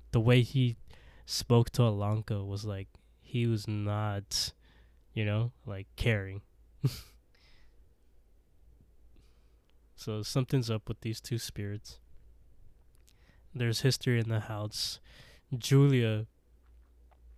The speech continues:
even hinted that even before the cult, something was up with this house.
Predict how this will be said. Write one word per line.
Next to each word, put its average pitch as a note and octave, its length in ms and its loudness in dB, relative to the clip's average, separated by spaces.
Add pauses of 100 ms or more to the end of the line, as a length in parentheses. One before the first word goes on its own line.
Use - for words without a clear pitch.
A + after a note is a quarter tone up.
(300)
even B2 260 2
hinted B2 380 2
that A2 220 -2 (800)
even C3 300 4
before B2 420 6
the A2+ 120 6
cult, - 560 -2 (340)
something A2+ 400 2
was G#2+ 160 2
up G#2 160 -2
with A2 80 -6
this - 160 -8
house. - 400 -12